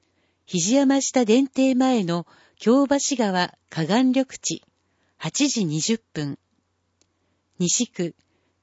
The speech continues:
西区役所西川駐車場、七時。朝南区、長塚一丁目六番、工人社前河川敷、八時十五分。朝北区、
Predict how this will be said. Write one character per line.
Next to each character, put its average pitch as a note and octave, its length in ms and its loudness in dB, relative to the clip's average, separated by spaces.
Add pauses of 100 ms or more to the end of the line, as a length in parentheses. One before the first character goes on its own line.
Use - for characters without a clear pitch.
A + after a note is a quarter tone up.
西 E3+ 260 -2
区 C#4 100 0
役 C#4+ 220 0
所 - 380 -2
西 - 260 -4
川 C4+ 240 2
駐 A#3 260 -2
車 A3 200 0
場、 F#3+ 380 -2 (540)
七 - 320 -2
時。 D#3+ 220 -6 (1500)
朝 A#3 260 0
南 C4+ 380 4
区、 - 260 -8 (540)
長 F3+ 240 2
塚 - 240 -2
一 C4 160 -2 (100)
丁 B3+ 260 2
目 A#3 120 2
六 G3+ 300 0
番、 E3 260 -4 (380)
工 C4+ 300 4
人 C#4 260 2
社 C4 180 0
前 A#3+ 400 0
河 - 160 -8
川 B3+ 260 2
敷、 - 400 -6 (480)
八 C4 340 -2
時 A#3 180 0
十 A#3 320 2
五 G3+ 140 -2
分。 D#3 340 -6 (1400)
朝 A#3+ 260 -2
北 - 260 -4
区、 - 240 -6